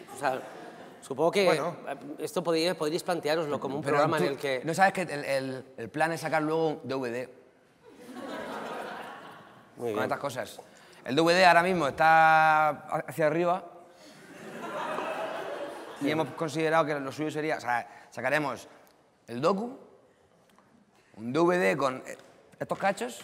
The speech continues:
Speaker 1: Ya.
Speaker 3: y ya un Laserdisc también
Speaker 1: Hombre,
Speaker 3: para
Speaker 1: sería la,
Speaker 3: acabar
Speaker 1: la,
Speaker 3: de
Speaker 1: la primera vez en la historia en el que la gente compraría el D V D por los extras.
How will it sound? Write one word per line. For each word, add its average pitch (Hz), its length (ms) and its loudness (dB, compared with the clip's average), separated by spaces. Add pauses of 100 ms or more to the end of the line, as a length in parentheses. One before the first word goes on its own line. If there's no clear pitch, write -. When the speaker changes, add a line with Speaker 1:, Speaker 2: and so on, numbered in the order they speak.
(100)
Speaker 1:
Ya. 127 160 -2 (380)
Speaker 3:
y 147 120 -4
ya 160 340 2
un 147 280 -2 (180)
Laserdisc 156 760 0
también 170 260 2
Speaker 1:
Hombre, 170 100 -2
Speaker 3:
para 175 140 8
Speaker 1:
sería 175 100 12
la, 208 120 12
Speaker 3:
acabar 240 100 6 (140)
Speaker 1:
la, 185 60 2
Speaker 3:
de 185 60 0
Speaker 1:
la 170 140 10
primera 180 320 8
vez 202 180 6 (140)
en 190 120 2
la 180 80 4
historia 202 540 4
en 170 300 2
el 156 80 -2
que 156 160 0
la 151 100 6
gente 170 240 0
compraría 170 340 4
el 175 60 2
D 170 60 2
V 165 80 0
D 170 80 4
por 185 100 2
los 151 140 0
extras. 113 420 -6